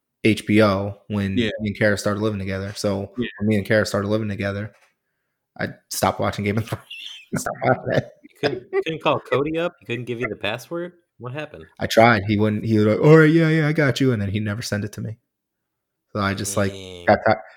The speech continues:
Speaker 1: I got, like, tired of asking and just like, "Oh, guess I'm not watching Game of Thrones anymore."
Speaker 2: Oh, okay.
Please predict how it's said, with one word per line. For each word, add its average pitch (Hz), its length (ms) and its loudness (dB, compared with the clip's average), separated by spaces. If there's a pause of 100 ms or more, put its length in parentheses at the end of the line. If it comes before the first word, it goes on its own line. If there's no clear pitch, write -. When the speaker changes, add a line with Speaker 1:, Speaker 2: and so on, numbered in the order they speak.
(100)
Speaker 1:
I 117 40 2
got, 113 120 8
like, 104 160 2
tired 104 240 4
of 104 100 -2
asking 107 400 -2
and 107 120 -4
just 117 200 -8
like, 110 200 -4
"Oh, 170 260 -4
guess 131 160 -2
I'm 139 60 -4
not 139 120 -2
watching 139 240 -4
Game 139 120 -4
of 135 60 -8
Thrones 143 240 -2
anymore." 104 340 -8 (220)
Speaker 2:
Oh, 104 420 2
okay. 80 360 -10